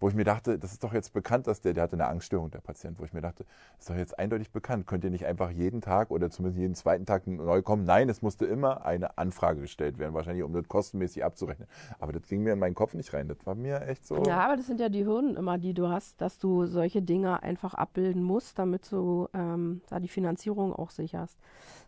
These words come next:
Speaker 2: Ja, das sind so Hürden, die sind schwer zu verstehen, die sind aber leider in unserem System so. Ähm, Fakt ist, dass wir für Stationen, wo, wo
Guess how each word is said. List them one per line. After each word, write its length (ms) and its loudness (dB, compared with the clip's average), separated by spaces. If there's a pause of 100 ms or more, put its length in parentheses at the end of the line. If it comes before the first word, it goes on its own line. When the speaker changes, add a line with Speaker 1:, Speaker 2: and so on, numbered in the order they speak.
(340)
Speaker 2:
Ja, 260 4
das 180 -2
sind 160 4
so 160 6
Hürden, 300 6
die 100 0
sind 220 2
schwer 160 4
zu 120 -2
verstehen, 640 2
die 100 0
sind 280 -2
aber 200 2
leider 340 4
in 80 0
unserem 320 2
System 500 2
so. 300 0 (960)
Ähm, 300 2
Fakt 320 0
ist, 160 0
dass 160 2
wir 100 4
für 280 2
Stationen, 640 4
wo, 240 6
wo 300 4